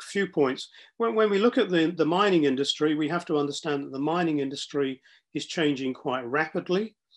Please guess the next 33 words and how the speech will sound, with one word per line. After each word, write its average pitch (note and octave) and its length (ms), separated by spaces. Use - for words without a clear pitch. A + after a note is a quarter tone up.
Uh, D3 120
automation F3+ 960
is C#3 240
moving D3 440
ahead C3+ 280
at C3+ 140
a B2+ 40
very C#3+ 280
fast B2 500
pace. E3 540
It's E3+ 140
becoming C3+ 400
a B2+ 40
very B2 260
high-tech C3+ 640
game. D#3 440
Uh, C3 180
there B2+ 80
will B2+ 80
be C3 160
new D#3 180
forms D3 440
of B2+ 100
mining, C#3 360
including B2 460
sea D#3+ 300
mining, C3+ 580
which - 160
are C3 80
opened C3 320
up - 160
for C#3 100
new B2 160